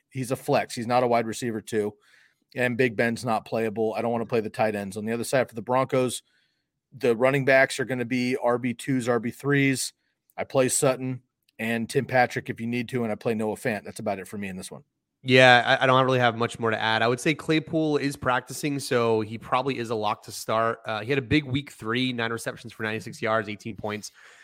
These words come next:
Speaker 2: So I'd probably fire up Claypool, no problem. The only other guy, if you're in a deeper league or, like, a deeper, um, uh, yeah, I guess a deeper rostered league,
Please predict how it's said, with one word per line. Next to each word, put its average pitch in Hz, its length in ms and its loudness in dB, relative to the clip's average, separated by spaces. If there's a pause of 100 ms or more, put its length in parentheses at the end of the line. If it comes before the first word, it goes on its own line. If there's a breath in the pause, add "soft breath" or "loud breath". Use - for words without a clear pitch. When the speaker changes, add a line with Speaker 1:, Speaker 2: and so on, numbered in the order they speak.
(240 soft breath)
Speaker 2:
So 110 680 2
I'd 131 200 2
probably 165 220 2
fire 143 320 4
up 135 100 -2
Claypool, 127 500 -4
no 117 120 -4
problem. 117 540 -2
The 123 100 -6
only 202 180 0
other 269 120 -2
guy, 180 220 4
if 175 140 -2
you're 127 100 -10
in 165 180 -2
a 175 60 0
deeper 139 440 -2
league 139 240 4
or, 131 60 4
like, 117 140 2
a 117 40 -4
deeper, 120 640 0
um, 107 480 -4 (800 soft breath)
uh, 107 240 -2 (100)
yeah, 143 180 4
I 117 80 2
guess 135 180 -2
a - 20 -16
deeper 123 240 -4
rostered 120 420 0
league, 127 380 -2